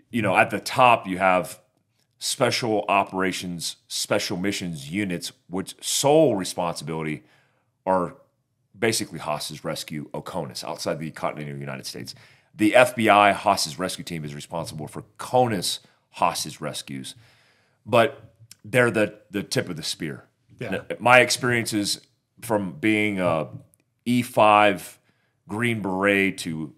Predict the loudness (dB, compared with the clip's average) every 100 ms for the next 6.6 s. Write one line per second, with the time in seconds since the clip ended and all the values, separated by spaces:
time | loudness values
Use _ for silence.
0 | _ _ -8 -2 -2 -2 -4 -4 -2 -2
1 | -2 -2 -2 -2 -2 -2 -4 -8 -6 -4
2 | -4 -4 -2 -4 -4 -8 -14 -16 _ _
3 | _ _ _ -6 0 0 0 -2 -6 -8
4 | -2 0 2 0 -4 -6 -10 -8 -8 -8
5 | -8 -8 -8 -6 -4 -2 -4 -8 -10 -10
6 | -12 -6 -6 -4 -6 -8